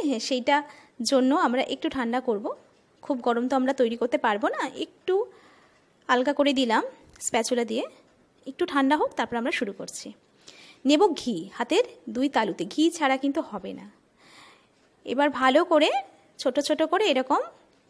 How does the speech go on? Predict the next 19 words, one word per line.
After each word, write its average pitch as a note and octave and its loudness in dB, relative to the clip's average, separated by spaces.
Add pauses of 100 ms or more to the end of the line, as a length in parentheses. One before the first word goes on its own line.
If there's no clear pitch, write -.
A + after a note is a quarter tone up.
(260)
বল A3+ 4
কেটে C4 0
নিয়ে, D#4+ 2
তারপর - -6
হাতের C4 -2
সাহায্যে C#4 0
গোল B3+ 4
করে C4+ 4 (760)
চেপে C#4 -2
চেপে, C4+ 0 (1120)
তারপর A3 -4
ঠিক C4+ -4
যেমন B3 2
দেখাচ্ছি, C4 -2
একটু F4 0
ঘি C#4+ 0
লাগবে, A#3 0
না C4+ 2
হলে C4 0